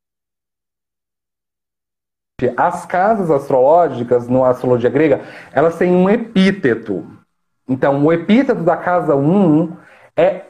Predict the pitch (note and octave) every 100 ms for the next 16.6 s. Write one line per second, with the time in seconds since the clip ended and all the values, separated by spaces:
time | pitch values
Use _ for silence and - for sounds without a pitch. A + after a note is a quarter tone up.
0 | - G3+ G#3 D#3 C3 - - - - -
1 | _ - F3+ G3 E3 - - E3+ E3+ F3
2 | F3 E3+ E3+ E3+ E3 - - A3+ G3 E3+
3 | F3 D3+ G#2+ G#2+ - - _ _ _ D3
4 | E3 F3 F3 F#3+ F3 E3+ E3+ F3 - A#3
5 | G#3 F3 F3+ G#3 G3 F#3 F3+ C#3 F3+ G3
6 | E3 D#3 E3+ E3+ F3 E3+ E3 - E3+ F3+
7 | F3+ G3 G#3 - - _ _ _ C#3+ F3+
8 | F3 F3 F3 E3 E3 F3+ F3 D#3 D#3 D#3
9 | D#3 D#3+ D3 D3+ E3 D3 D3 E3+ D#3+ C3
10 | A2 F#2 - - _ _ _ _ - -
11 | - _ - G#3+ F#3+ F3+ G3+ A3 F3+ D3+
12 | D3 D3 - - G3+ A3+ F#3 E3+ D#3 C#3
13 | C3+ D#3+ F#3 C#3+ C#3 C#3 E3 C#3+ F3+ F#3+
14 | G3 G3+ G#3 F3 G3+ G3 F#3+ - G3+ F#3
15 | E3+ D#3 F3 E3+ C#3 E3+ F3+ F#3+ F3+ A#3
16 | C4 F#3 C#3+ A#2+ G#2+ F#2